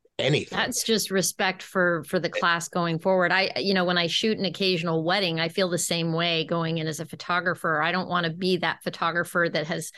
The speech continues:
Speaker 2: suddenly taken over the event with lighting and posing and everything else, you know, and so, so respect that that's how you did this. And I'm amazed. I actually was looking at the, uh, the credits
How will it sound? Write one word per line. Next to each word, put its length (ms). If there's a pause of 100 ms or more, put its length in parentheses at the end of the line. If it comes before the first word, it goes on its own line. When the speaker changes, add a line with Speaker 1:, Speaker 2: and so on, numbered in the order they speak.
(220)
Speaker 2:
suddenly 480
taken 320
over 400
the 200
event 540 (460)
with 300
lighting 680
and 200
posing 640
and 360
everything 500
else, 500
you 120
know, 300
and 500
so, 320
so 260
respect 460
that 120
that's 480
how 260
you 200
did 200
this. 200
And 80
I'm 240
amazed. 480 (260)
I 120
actually 360
was 200
looking 340
at 200
the, 440
uh, 300 (1300)
the 80
credits 920